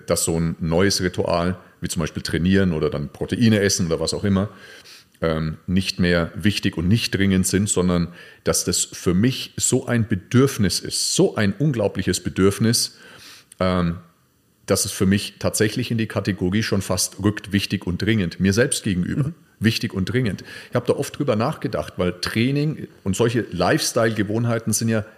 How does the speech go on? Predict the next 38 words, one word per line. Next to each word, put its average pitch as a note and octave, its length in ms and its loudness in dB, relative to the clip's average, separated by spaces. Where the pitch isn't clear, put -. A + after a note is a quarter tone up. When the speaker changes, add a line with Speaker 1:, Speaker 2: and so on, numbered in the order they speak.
Speaker 1:
allesamt A#2 480 0
in G2+ 80 0
der G2 100 2
Kategorie G2 540 0
wichtig G#2+ 320 -2
und F2 100 -2
nicht - 240 -4
dringend, A2+ 360 0
bis - 260 4
ich's B2 240 0
dringend A2 340 2
selber G2+ 300 2
mache A2 300 -2
oder C3+ 260 6
es - 140 0
eben A2+ 240 2
durch F#2+ 160 0
Leidensdruck G#2 720 2
extrinsisch G2+ 720 2
dringend F#2 420 2
wird. G#2+ 220 2
Und G2 200 2
richtige D3 640 2
Intrinsik, C3 880 4
und F#2 120 -2
dazu A#2 220 0
bin A#2+ 100 0
ich A#2+ 220 -4
tatsächlich, C3+ 440 -2
zu A#2+ 80 0
dem G#2+ 140 2
Schluss - 280 2
bin C3+ 100 -4
ich A#2+ 140 0
gekommen, - 460 -2
richtige, F#3+ 600 2
eine A#2+ 160 2
intrinsische, F#3 1080 2